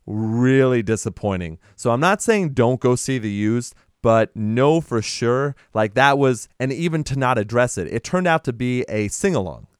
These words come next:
basically, with all the songs because he's not the best singer.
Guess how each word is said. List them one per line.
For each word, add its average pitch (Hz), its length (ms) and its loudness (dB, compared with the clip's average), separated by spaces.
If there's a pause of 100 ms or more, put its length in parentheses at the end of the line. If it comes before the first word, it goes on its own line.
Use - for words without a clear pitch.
(140)
basically, 98 640 -6 (160)
with 117 160 -2
all 117 140 2
the 107 80 -8
songs 156 280 0
because 120 360 -2 (260)
he's 139 360 -10
not 135 360 -2
the 123 100 2
best 117 300 0
singer. 160 400 -4